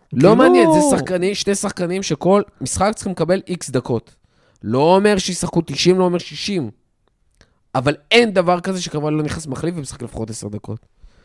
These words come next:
Speaker 1: זה לא הגיוני בשום צורה, ואם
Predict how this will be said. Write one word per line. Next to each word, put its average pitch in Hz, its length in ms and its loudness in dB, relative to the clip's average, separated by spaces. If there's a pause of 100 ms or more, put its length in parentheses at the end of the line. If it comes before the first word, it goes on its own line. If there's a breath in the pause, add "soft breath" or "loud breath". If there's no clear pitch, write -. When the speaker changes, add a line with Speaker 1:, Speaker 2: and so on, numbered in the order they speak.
(220)
Speaker 1:
זה 123 300 0
לא 175 160 4
הגיוני 185 400 2
בשום 208 360 -4
צורה, 180 440 0 (680)
ואם 151 640 2